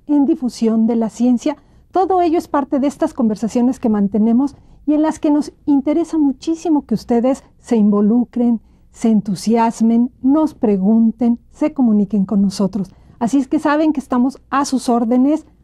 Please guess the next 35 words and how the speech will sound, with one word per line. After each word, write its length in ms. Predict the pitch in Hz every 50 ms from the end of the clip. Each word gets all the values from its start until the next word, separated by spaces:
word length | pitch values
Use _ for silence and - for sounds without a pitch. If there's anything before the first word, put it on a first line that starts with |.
| _ _ -
aquí 380 | 240 233 - - 262 285 285 -
en 180 | 269 262 247
la 120 | 240 220 196
unam. 420 | 202 202 202 208 208 180 165 185 _ _ _ _ _ _ - - - - - - _ _ _
El 140 | - 339 311
día 140 | 302 381 440 480 480
de 60 | 466 370
hoy 280 | 285 254 262 311 302 -
vamos 320 | 262 294 302 330 - -
a 60 | 339
continuar 600 | - 262 233 220 233 220 220 233 240 254 277 269 _ _ _
con 300 | - - 269 277 277 269 _
nuestros 680 | - 269 269 294 294 294 - - 294 269 269 - -
temas 360 | - 262 240 233 233 233 240 220
de 80 | 247
discusión 680 | 233 247 240 - - - 285 - - 330 381 370 370 359 - _ _ _ _ _ _ _
y 120 | - 330 339
particularmente 960 | - 330 - - 349 330 - 349 330 392 403 370 381 392 381 370 359 - 359
vamos 280 | 320 330 330 330 -
a 60 | 294 269
platicar 500 | - 233 233 220 233 - - 156 - -
sobre 300 | - 269 208 240 214 180
mujeres. 720 | 175 175 - _ - 196 175 160 - _ _ _ _ _
Así 180 | - 214 - 254
es 80 | 226 -
que 180 | - 285 - - _ _ _ _ _ -
yo 120 | 233 269 302
les 160 | 320 311 311
invito 280 | 294 269 285 294 294 330
a 60 | 320
quedarse 400 | - 240 247 262 247 - 285 277
con 160 | - 220 208
nosotros 500 | 220 220 - 240 220 - - 269 311 -
porque 320 | _ - 247 220 - 269
vamos 360 | 220 277 302 302 320 320 -